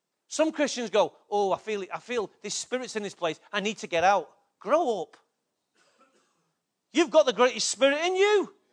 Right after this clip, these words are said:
That's what you're meant to be. You're meant to be salt and light.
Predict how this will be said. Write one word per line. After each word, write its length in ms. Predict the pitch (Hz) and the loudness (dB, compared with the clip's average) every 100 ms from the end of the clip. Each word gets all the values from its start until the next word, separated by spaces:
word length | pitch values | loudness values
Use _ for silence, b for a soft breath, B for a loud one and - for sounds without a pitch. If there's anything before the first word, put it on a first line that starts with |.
| _ _ _ _ _ _ _ _ _ _ _ _ _ _ _ - | _ _ _ _ _ _ _ _ _ _ _ _ _ _ _ 0
That's 160 | 320 | 2
what 100 | 349 | 2
you're 120 | 339 | 0
meant 220 | 349 403 302 | 0 0 -2
to 100 | 294 | 2
be. 280 | 254 151 - _ _ _ _ _ _ _ _ _ _ _ _ _ _ _ _ _ _ _ _ _ - | 2 2 -6 _ _ _ _ _ _ _ _ _ _ _ _ _ _ _ _ _ _ _ _ _ -4
You're 100 | 240 | 0
meant 200 | 392 - | 0 0
to 100 | 247 | -6
be 80 | |
salt 280 | 208 285 302 | -2 2 2
and 100 | 294 | 0
light. 320 | 311 311 262 | -4 -4 -6